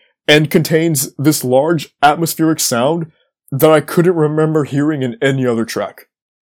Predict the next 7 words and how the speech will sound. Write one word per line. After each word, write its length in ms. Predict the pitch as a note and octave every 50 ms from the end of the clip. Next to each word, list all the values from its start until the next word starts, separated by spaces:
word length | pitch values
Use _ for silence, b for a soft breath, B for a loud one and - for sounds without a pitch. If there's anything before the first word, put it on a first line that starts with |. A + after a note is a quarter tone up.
| _ _ _ _ _ _
So 300 | - - - F#3+ F3+ F#3+
overall, 720 | - G3 A#3 A3+ A#3 G3 F3 F3+ F#3+ G3 G3 F#3+ - _ _ _ _ _ _
I 140 | C#3+ F3
did 280 | F#3+ C3+ - A#3 C4+ -
like 280 | D#3+ B2+ A#2 C3+ - -
this 160 | G#3+ G#3 -
album, 480 | - F#3 F#3+ F#3+ A3 A3+ A3 G3+ G3+